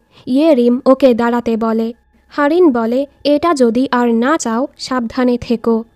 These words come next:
পরের সিনে হারিনের বাবা মাকে দেখি। বাবা বলে,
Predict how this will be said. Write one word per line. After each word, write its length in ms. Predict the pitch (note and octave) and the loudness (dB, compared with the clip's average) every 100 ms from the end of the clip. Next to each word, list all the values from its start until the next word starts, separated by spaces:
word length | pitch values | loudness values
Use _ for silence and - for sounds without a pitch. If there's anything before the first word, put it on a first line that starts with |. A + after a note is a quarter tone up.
| _ _ - | _ _ 0
পরের 380 | C4+ C4 D#4 F#4 | 2 2 2 0
সিনে 420 | - F4 B3 C4 _ | 0 2 2 -2 _
হারিনের 540 | - D4+ D#4+ E4 B3 B3 | -6 0 2 2 2 0
বাবা 340 | A#3 A#3+ C4 | -2 -2 -2
মাকে 380 | B3 A#3 A#3 A#3+ | -2 -2 -2 -2
দেখি। 460 | A3 A3 - A3+ A#3 _ _ D3 | -2 -6 -4 -6 -6 _ _ -6
বাবা 300 | A3+ A#3 C#4+ | -4 0 0
বলে, 340 | D4+ D4 A#3 | 0 0 -2